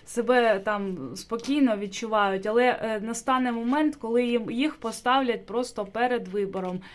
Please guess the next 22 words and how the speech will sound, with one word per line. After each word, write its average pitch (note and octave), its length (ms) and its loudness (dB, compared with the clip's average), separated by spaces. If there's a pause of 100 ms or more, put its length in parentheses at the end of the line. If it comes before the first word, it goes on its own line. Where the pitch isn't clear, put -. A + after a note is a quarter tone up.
(200)
Якщо A#3 340 0
ви C#4 120 2
на B3+ 120 0
той B3 200 2
момент B3 520 2
ще A#3+ 180 2
будете A3+ 640 -2
на A#3 140 0
мене B3 280 4
підписані, G#3+ 720 -6
коли A3 260 -6
це G#3+ 160 -6
все G#3 220 -6
програється, F#3+ 840 -4 (1300)
то A#3 100 4
можете B3+ 400 2
мені A3+ 340 -4 (140)
<clears throat> B3+ 140 6
відписати, A#3+ 640 -2
тому G#3 280 -8
що, A3+ 160 -8
ну, G#3+ 220 -6